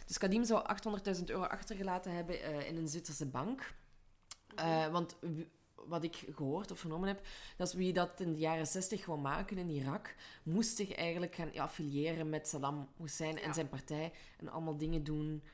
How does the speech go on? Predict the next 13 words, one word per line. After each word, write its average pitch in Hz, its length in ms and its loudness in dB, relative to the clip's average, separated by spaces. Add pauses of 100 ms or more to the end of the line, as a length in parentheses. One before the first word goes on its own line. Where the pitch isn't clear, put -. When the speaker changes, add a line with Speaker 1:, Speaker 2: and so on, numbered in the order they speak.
Speaker 1:
die 156 300 0
Speaker 2:
Mhm. 156 80 4
Speaker 1:
niet 156 100 4
helemaal 143 300 4
kosher 131 440 -2
Speaker 2:
Ja. 127 80 -6
Speaker 1:
waren. 117 260 -4
Speaker 2:
Er - 80 -2
zouden 247 300 2 (120)
in, 220 260 -6
in 214 220 -4
die, 202 380 -6
eh, 185 100 -4